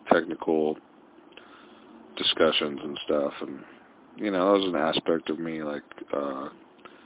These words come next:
kind of developing myself as someone who maybe was good enough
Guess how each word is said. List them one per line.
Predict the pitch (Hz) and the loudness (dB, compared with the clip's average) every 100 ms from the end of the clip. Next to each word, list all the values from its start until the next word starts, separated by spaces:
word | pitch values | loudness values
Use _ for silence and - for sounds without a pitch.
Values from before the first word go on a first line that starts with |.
| - - - - - - - - - | -20 -20 -20 -20 -20 -20 -20 -20 -16
kind | - 87 | -4 -2
of | 78 - | -2 -2
developing | 82 80 85 82 - 87 | -2 4 6 6 2 -2
myself | 82 80 - 85 80 76 | 0 0 4 4 4 0
as | 71 76 - - - - - | -4 -2 0 -2 -4 -6 -2
someone | 85 80 78 | 0 0 -4
who | 78 82 | -6 -8
maybe | 78 85 92 98 98 90 82 | -6 -4 -2 2 4 6 6
was | 80 76 - | 4 2 0
good | 85 78 | 0 0
enough | 78 76 | 0 -6